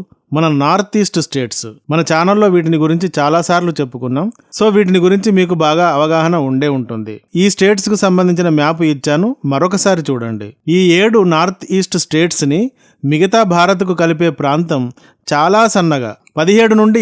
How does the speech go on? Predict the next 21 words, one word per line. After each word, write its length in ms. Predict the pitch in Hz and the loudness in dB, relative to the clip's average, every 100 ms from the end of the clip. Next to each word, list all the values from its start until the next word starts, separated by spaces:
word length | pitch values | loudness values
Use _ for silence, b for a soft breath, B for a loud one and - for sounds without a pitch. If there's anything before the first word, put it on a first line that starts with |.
| 180 | 2
ఇరవై 200 | 190 208 | 4 2
రెండు 180 | 208 196 190 | 2 2 2
కిలోమీటర్ల 520 | 185 180 175 175 170 147 | 2 2 0 0 0 0
వెడల్పుతో 460 | 151 170 165 170 160 135 | 0 -2 -2 -2 0 0
మాత్రమే 440 | 143 156 180 190 175 | -2 -2 0 2 0
ఉంటుంది. 380 | 139 120 110 107 - _ - 202 | -2 -4 -8 -10 -16 _ -2 0
ఈ 20 | 240 | 2
సన్నని 380 | 208 233 254 247 202 | 2 2 4 2 2
ప్రాంతం 400 | 185 175 151 113 - _ 170 | 0 0 -2 -6 -10 _ 0
పూర్తిగా 480 | 208 226 240 226 202 | 0 0 0 0 2
సౌత్ 260 | 180 190 208 | 0 0 2
వైపున 300 | 185 170 185 165 160 151 | 0 2 0 0 0 0
బంగ్లాదేశ్తో 720 | 175 202 196 180 160 - 196 147 | 2 2 2 0 -2 -2 -2 0
లింక్ 260 | 156 180 202 | 0 0 2
అయి 80 | 180 147 | 2 0
ఉంటుంది, 380 | 123 117 107 104 _ 160 | -4 -8 -10 -14 _ 0
మరోవైపు 460 | 190 208 220 202 190 160 | 2 4 4 2 0 2
భూటాన్తో 460 | 170 208 220 202 202 185 | 0 2 2 2 0 0
లింక్ 180 | 170 160 | 0 -2
అయి 80 | 139 | -2
ఉంటుంది. 380 | 123 120 110 | -4 -8 -10